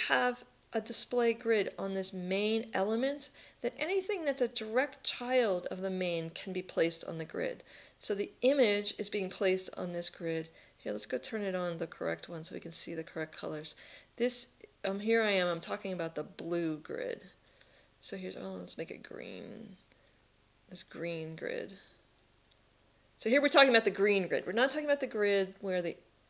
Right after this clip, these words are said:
events are being placed. We're talking about the grid where these other things are being placed. So the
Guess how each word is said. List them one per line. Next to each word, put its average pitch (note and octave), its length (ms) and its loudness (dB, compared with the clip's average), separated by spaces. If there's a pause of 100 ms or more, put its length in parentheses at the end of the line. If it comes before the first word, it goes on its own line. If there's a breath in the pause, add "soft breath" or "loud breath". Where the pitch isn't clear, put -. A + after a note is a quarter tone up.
(460)
events G#3 520 6
are E3+ 80 -4
being C#3+ 180 -4
placed. - 400 -6
We're - 60 -10
talking B3+ 220 -8
about B3 180 -4
the G3+ 60 -6
grid F3 360 -4
where E3+ 100 -6
these D#3+ 240 -6
other E3+ 200 -2
things D#3+ 260 -12
are - 60 -14
being F#3+ 240 -14
placed. - 300 -12 (460 loud breath)
So F#3+ 440 10
the F#3 420 4